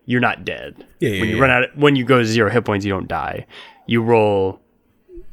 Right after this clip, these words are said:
Speaker 1: you have to fail three death saving throws before you make three death saving throws,
Speaker 2: Yeah,
Speaker 1: where
Speaker 2: yeah,
Speaker 1: ones
Speaker 2: yeah.
Speaker 1: and twenties count as two. Um, so when we've played in various games,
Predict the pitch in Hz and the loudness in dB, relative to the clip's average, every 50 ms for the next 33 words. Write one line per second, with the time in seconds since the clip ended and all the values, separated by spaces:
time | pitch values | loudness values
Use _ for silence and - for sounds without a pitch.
0 | - - - 123 127 127 - 120 101 - - 160 151 127 123 110 - - - 120 | 0 2 4 4 2 2 0 -2 -4 0 2 2 4 4 2 -2 -4 -8 -4 0
1 | 123 131 123 113 101 107 110 104 101 - - - 107 92 92 95 92 90 - - | 2 2 2 2 0 0 -2 -2 -2 -4 -4 -4 -4 -4 -4 -8 -10 -10 -8 -6
2 | 104 92 87 87 87 87 85 87 - - - _ _ _ _ _ _ - 120 104 | -6 -4 -4 -4 -6 -6 -8 -10 -12 -16 -18 _ _ _ _ _ _ -4 -4 -4
3 | - - 110 98 95 90 90 90 92 98 117 120 110 - - - - - 87 82 | -2 -2 -2 -2 -2 -4 -6 -6 -4 0 0 0 0 -2 -8 -14 -12 -12 -12 -10
4 | 80 87 82 - - - - - - - - - 50 50 50 - 147 117 107 98 | -10 -10 -12 -12 -12 -12 -12 -10 -10 -12 -12 -10 -10 -10 -8 -6 -6 -6 -4 -4
5 | 78 - 92 92 95 113 131 131 120 107 113 110 98 - - 113 101 104 98 98 | -4 -2 -4 -2 0 0 2 2 2 0 -2 -2 -4 -2 -2 -2 -2 -2 -4 -6
6 | 95 - - - - 98 87 - - 90 87 - - - - - - - - - | -6 -8 -8 -6 -8 -8 -8 -8 -12 -12 -12 -12 -14 -16 -18 -16 -16 -16 -14 -14
7 | - 113 110 - _ _ _ _ - - _ _ _ - - 104 101 92 85 85 | -12 -14 -14 -14 _ _ _ _ -20 -20 _ _ _ -6 -4 -2 -2 -2 -4 -6
8 | 85 90 98 - _ _ _ _ _ _ _ _ _ _ _ _ _ _ _ _ | -8 -10 -12 -14 _ _ _ _ _ _ _ _ _ _ _ _ _ _ _ _
9 | _ - - - - - 143 135 127 120 131 143 143 147 156 147 139 - - 131 | _ -18 -14 -6 0 2 2 2 2 4 4 6 6 6 4 4 0 -4 -2 0
10 | 107 104 101 90 90 _ _ _ _ _ _ _ _ _ _ _ _ _ _ _ | 2 2 0 -2 -6 _ _ _ _ _ _ _ _ _ _ _ _ _ _ _
11 | _ _ _ _ _ - 123 110 104 101 98 95 101 95 92 92 92 - - - | _ _ _ _ _ -4 -2 -2 -2 -2 -2 0 0 0 0 -2 -4 -6 -6 -6
12 | 95 92 90 87 87 87 87 - - - | -4 -4 -4 -6 -8 -10 -12 -14 -16 -18